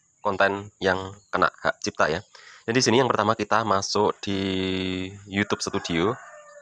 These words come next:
Kita klik YouTube Studio. Ini tadi saya sudah menghapus salah satu yang kena hak cipta. Jadi, proses seperti ini, proses, prosesnya.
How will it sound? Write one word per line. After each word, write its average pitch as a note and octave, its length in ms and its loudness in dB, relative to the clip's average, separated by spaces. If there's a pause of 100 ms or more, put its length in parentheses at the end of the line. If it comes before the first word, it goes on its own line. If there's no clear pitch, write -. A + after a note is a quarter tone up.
(120)
Kita - 240 0
klik F2 160 -2 (160)
YouTube F2+ 240 -6
Studio. E2+ 560 -6 (400)
Ini G#2 80 -2
tadi G#2+ 160 0
saya A#2 240 2
sudah G2 240 -2
menghapus F2+ 400 -2
salah F2 160 0
satu D#2+ 640 -4 (960)
yang E2 320 2
kena D#2+ 240 0
hak - 160 0
cipta. F2 480 -2 (480)
Jadi, A2+ 240 -2
proses F#2+ 400 -2
seperti - 400 -6
ini, G#2+ 240 -2 (160)
proses, E2 560 0 (1040)
prosesnya. E2 480 -4